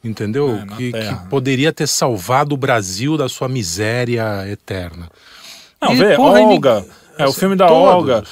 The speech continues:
Speaker 1: né?
Speaker 2: Diário de
Speaker 1: Olga ainda é
Speaker 2: Motocicleta.
Speaker 1: ficção.
Speaker 2: Não,
Speaker 1: É,
Speaker 2: tudo bem. É
Speaker 1: é.
Speaker 2: ficção, mas é, é uma ficção
Speaker 1: Não, é,
Speaker 2: com uma
Speaker 1: eu tô
Speaker 2: história
Speaker 1: falando
Speaker 2: real,
Speaker 1: especificamente
Speaker 2: né?
Speaker 1: dos documentários.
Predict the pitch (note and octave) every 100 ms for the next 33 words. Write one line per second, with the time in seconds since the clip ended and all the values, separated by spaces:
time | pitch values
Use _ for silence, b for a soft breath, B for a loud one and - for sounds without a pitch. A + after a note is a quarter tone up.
0 | - F#3+ E3 G3+ F#3 G3 G3 G#3 F#3+ F#3+
1 | - D#3+ F3 D#3+ D3 D3+ G#2+ F#2 G3 C4
2 | - - - F#3 B2+ D#3 D3+ A3 G#3+ -
3 | G#3+ G3 F3 E3+ F#3 F#3+ F#3 - D3+ D#3+
4 | F#3 F3+ F#3 G#3+ G#3 F#3 G#3 F#3+ G#3+ G#3
5 | G3 G3 G#3+ A#3+ F#3+ E3+ B2 A3+ - F3+
6 | E3 C#3 F3 D#3+ D3 C#3+ B2 F#2+ D#3 F#3
7 | A#2